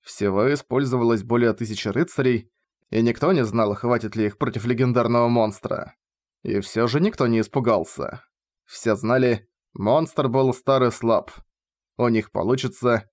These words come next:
они победят. Сразившись с драконом, они станут точно сказочными персонажами. Конечно, они не могли вообще не испытывать страха. Но эта стратегия была приказом короля, и это покажет превосходство их родины по сравнению со всеми остальными.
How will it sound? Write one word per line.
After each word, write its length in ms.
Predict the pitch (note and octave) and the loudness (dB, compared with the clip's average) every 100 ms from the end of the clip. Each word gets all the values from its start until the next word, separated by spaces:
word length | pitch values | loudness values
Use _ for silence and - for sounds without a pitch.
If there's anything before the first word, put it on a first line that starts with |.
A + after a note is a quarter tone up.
| _ - | _ -6
они 240 | F3 F3 | 0 0
победят. 580 | C3+ G#2 G2+ C#3 C#3 - _ _ _ | 0 -2 0 0 0 -6 _ _ _
Сразившись 640 | - A2 A2 G#3+ - C#3+ | -4 0 2 2 0 -2
с 40 | G#2 | 0
драконом, 540 | A2+ G#2+ G#3 E3+ C3+ | -2 0 2 4 4
они 160 | A#2+ A2+ | 2 0
станут 500 | - A3 F3 C3 - | 0 2 2 0 0
точно 340 | F#3+ - C#3 | -2 0 0
сказочными 640 | B2+ - C#3+ A#2+ - C3 | 0 0 0 0 0 0
персонажами. 920 | A#2 A#2+ A2+ A#2 A#2 G2+ F2 G#1 - - _ _ _ _ _ | 0 -2 0 2 2 0 -4 -8 -12 -18 _ _ _ _ _
Конечно, 400 | - G#2 A2+ - | -2 0 0 0
они 140 | A#2 A#2 | 0 2
не 80 | A#2 | 2
могли 280 | A#2 G3 | 4 4
вообще 360 | F3 A2 - C3 | 4 2 0 0
не 140 | A2+ | 2
испытывать 440 | G#2+ - A#2+ A2 G#2 | 0 -2 -2 -2 -2
страха. 520 | - A2 G2+ - - _ _ _ _ | 0 0 0 -6 -10 _ _ _ _
Но 140 | B2+ D#3+ | -4 -2
эта 160 | - | 0
стратегия 600 | C3 - A2+ D3 C#3+ B2+ | 0 -2 0 0 2 2
была 200 | A2 A#2 | 4 2
приказом 500 | A2 A2+ C3 A#2 A2+ | 2 -2 -2 0 -2
короля, 520 | G#2 G#2 G2+ C3 A#2+ - _ _ - | 0 0 2 4 2 -2 _ _ -4
и 80 | |
это 200 | F#3+ G3+ | -2 0
покажет 460 | C#3 A#2+ G3+ D#3+ B2+ | 0 0 2 0 -2
превосходство 680 | A#2 A2+ A2 - A2+ - A2+ | 0 0 0 -2 -4 -2 -2
их 140 | G#2 | 0
родины 320 | E3+ D3+ C#3 | 0 0 0
по 120 | C3 | -2
сравнению 520 | A2 A2 A2 G3 D3 B2+ | -4 -2 2 2 2 0
со 180 | A#2 | 0
всеми 280 | G#2 - B2+ | -2 0 2
остальными. 720 | A2 - A2+ A2+ A2 G2 - | 2 2 2 2 2 0 -6